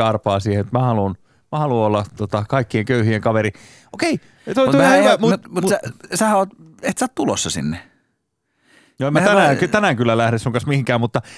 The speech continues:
Speaker 1: ehkä myöhemmin, mut se-, seuraava sanoo, että, et onko se niin, että, et teillä on se serverikeskus siellä sun tenniskentän alla, minkä sä oot rakentanut sinne.
Speaker 2: <laughs> Eiku
Speaker 1: Sun
Speaker 2: iskä, iskä.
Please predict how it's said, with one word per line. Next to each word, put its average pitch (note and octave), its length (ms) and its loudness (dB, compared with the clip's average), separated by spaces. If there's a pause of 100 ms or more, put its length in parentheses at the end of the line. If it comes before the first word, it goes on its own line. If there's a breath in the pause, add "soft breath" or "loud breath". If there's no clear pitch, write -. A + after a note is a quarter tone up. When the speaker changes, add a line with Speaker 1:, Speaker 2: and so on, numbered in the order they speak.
(120)
Speaker 1:
ehkä E3 180 0
myöhemmin, E3 340 2
mut C#3 140 -2
se-, F3+ 140 -2
seuraava C3+ 380 0
sanoo, A#2+ 260 0
että, A2 280 -2 (540 soft breath)
et A2+ 260 -8
onko E3+ 200 0
se F#3+ 120 -2
niin, F3 480 -2
että, A#2 640 -2 (200)
et - 160 -6 (200)
teillä C#3+ 180 2
on C3 60 2
se C3 100 2
serverikeskus B2+ 840 -2
siellä A2 200 0
sun A2 240 -2 (220)
tenniskentän G#2 880 -2
alla, A2 320 2
minkä F#2 240 -4
sä A2 80 -2
oot G2+ 120 -2
rakentanut A#2 640 -2
sinne. - 280 -6 (280)
Speaker 2:
<laughs> - 180 -20
Eiku B2 240 -2
Speaker 1:
Sun G3 220 2
Speaker 2:
iskä, - 220 -2 (200 loud breath)
iskä. E3+ 380 -2